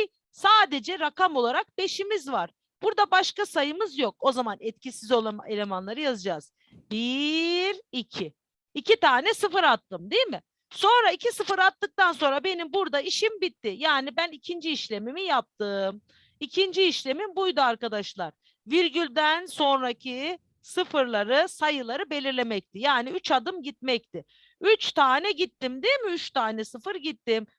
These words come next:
Ne güzel, taneme göre tane yazdık. Sonra buraya virgülümü atıyorum.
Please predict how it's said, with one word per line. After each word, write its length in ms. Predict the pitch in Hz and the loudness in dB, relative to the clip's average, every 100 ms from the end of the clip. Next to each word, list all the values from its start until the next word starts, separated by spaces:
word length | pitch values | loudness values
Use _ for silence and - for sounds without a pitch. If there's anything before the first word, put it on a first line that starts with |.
| _ | _
Ne 100 | 330 | -4
güzel, 320 | 320 233 202 | -2 0 -2
taneme 560 | - 285 285 285 294 294 | 0 2 2 2 0 -2
göre 280 | 233 240 339 | 0 0 0
tane 480 | 285 240 220 180 - | 0 0 0 -6 -6
yazdık. 440 | 247 226 180 160 - _ - _ | 0 2 0 -10 -18 _ -20 _
Sonra 440 | - 415 453 392 381 | 0 2 4 4 2
buraya 340 | 370 392 403 - - | 0 2 0 -4 -10
virgülümü 600 | 247 226 190 180 165 220 | -8 -8 -8 -8 -6 -6
atıyorum. 840 | 302 285 311 330 311 285 277 277 | -6 -8 -8 -6 -6 -6 -8 -10